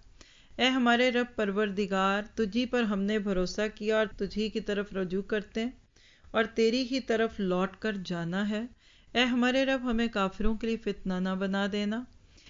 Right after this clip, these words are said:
ए हमारे रब, हमारी खताओं को बख्श दे, बेशक तू ही गालिब हिकमतों वाला है। बिलाशुबा तुम्हारे लिए इनमें बेहतरीन नमूना है हर उस शख्स के लिए जो अल्लाह की और क़यामत के दिन की मुलाकात की उम्मीद रखता है।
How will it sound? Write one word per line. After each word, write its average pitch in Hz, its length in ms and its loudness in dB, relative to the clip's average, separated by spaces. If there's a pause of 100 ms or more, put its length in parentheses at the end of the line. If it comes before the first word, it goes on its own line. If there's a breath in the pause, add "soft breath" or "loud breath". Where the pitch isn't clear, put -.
(160 loud breath)
ए 226 60 2
हमारे 226 480 4
रब, 208 180 0
हमारी 202 340 2
खताओं 185 540 -2
को 202 160 -4
बख्श 196 380 -4
दे, 175 320 -4 (320 loud breath)
बेशक 254 380 2
तू 226 100 2
ही 214 200 0
गालिब 185 400 0
हिकमतों 196 540 2
वाला 185 300 0
है। 170 220 -6 (340 loud breath)
बिलाशुबा 254 540 2
तुम्हारे 214 640 0
लिए 196 300 0
इनमें 190 300 -2
बेहतरीन 190 500 -2
नमूना 180 560 -2
है 170 320 -4 (300 loud breath)
हर 254 160 0
उस 247 120 -2
शख्स 220 260 -2
के - 160 -4
लिए 202 160 0
जो 185 120 -2
अल्लाह 185 300 -2
की 190 240 -6
और 185 100 -2
क़यामत 196 560 -2
के 190 160 -4
दिन 208 340 -2
की 202 120 -6
मुलाकात 180 640 -4
की 185 160 -8
उम्मीद 180 360 -4
रखता 180 320 -6
है। 170 220 -6